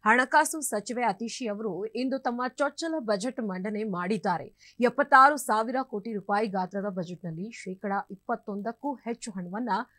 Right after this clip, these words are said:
ಶಿಕ್ಷಣಕ್ಕೆ ನೀಡಲಾಗಿದೆ. ಇದರ ಜೊತೆಗೆ ಬಜೆಟ್ನಲ್ಲಿ ಮುಖ್ಯಮಂತ್ರಿ ಮಹಿಳಾ ಸಮಾನ್ ಯೋಜನೆಯನ್ನ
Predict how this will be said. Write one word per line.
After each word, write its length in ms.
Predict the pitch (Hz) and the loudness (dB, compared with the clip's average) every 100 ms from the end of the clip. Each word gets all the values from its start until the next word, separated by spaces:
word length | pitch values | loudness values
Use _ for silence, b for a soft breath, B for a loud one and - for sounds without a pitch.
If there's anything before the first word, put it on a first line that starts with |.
| _ - | _ -6
ಶಿಕ್ಷಣಕ್ಕೆ 760 | - 359 359 - 381 262 214 | -2 0 0 0 2 0 -2
ನೀಡಲಾಗಿದೆ. 800 | 226 262 160 143 180 - - - - | -4 -4 -2 -4 -6 -18 -20 -6 0
ಇದರ 180 | 262 311 | 2 2
ಜೊತೆಗೆ 440 | 233 247 339 277 | 2 0 2 2
ಬಜೆಟ್ನಲ್ಲಿ 580 | 214 240 294 294 277 262 | 6 4 4 -2 -2 0
ಮುಖ್ಯಮಂತ್ರಿ 640 | 240 214 254 247 233 240 | -2 -4 -4 -4 -6 -6
ಮಹಿಳಾ 520 | 233 214 208 240 269 277 | 2 2 4 4 6 6
ಸಮಾನ್ 500 | - 190 208 233 233 | 2 -2 2 2 0
ಯೋಜನೆಯನ್ನ 600 | 175 175 170 170 208 | -4 -8 -10 -8 -6